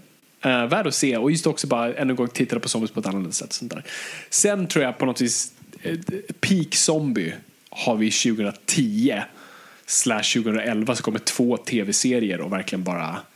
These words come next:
sätter ner foten. Så du har först The Walking Dead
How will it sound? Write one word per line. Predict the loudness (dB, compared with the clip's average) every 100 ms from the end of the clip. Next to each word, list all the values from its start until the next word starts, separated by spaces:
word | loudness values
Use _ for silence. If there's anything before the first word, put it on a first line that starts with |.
| -14
sätter | -4 -2 -2
ner | -4 -4
foten. | -2 -2 -2 -10 -10 -12 -20 -20 -20 -20 -20 -20 _ _ -8
Så | -2
du | 0
har | 0
först | 0 0 0
The | 2
Walking | 2 0 -2 -2
Dead | -2 -2 -2 -4